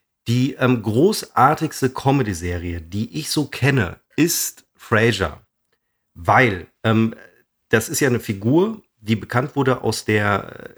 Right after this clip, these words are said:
äh, siebziger, achtziger Comedy-Serie Cheers, wo also diese Kneipe, ähm, im Vordergrund stand. Und das war damals eine Kultserie. Die hab ich, da kann ich beruhigen, äh, auch nur als x-fache Wiederholung kennengelernt, weil selbst das war vor meiner Zeit.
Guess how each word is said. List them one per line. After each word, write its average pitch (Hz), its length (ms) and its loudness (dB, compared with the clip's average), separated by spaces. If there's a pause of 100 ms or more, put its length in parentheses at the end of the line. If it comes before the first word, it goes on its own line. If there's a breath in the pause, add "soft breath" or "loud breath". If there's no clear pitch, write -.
(280)
äh, - 40 -6
siebziger, 123 580 -2
achtziger 127 400 2
Comedy-Serie 110 880 2
Cheers, - 640 0 (380)
wo 101 140 0
also 98 280 -2
diese 92 380 -2
Kneipe, 98 760 0
ähm, 87 220 -6
im 87 180 -10
Vordergrund 101 460 -2
stand. 123 320 0
Und - 80 -6
das 98 160 -2
war 92 140 2
damals 110 680 2
eine 107 180 0
Kultserie. 131 720 0 (520 soft breath)
Die 120 220 2
hab 123 140 0
ich, - 300 -4
da 107 120 0
kann 117 160 0
ich 117 100 -4
beruhigen, 127 580 2
äh, 104 420 2 (220)
auch 139 260 2
nur 123 320 2
als - 400 -2 (140)
x-fache 123 600 -2
Wiederholung 110 520 0
kennengelernt, 113 760 0
weil 104 240 0
selbst 113 340 -2
das 107 240 -2
war 95 140 -4
vor 95 220 -8
meiner 98 260 -2
Zeit. 123 440 -2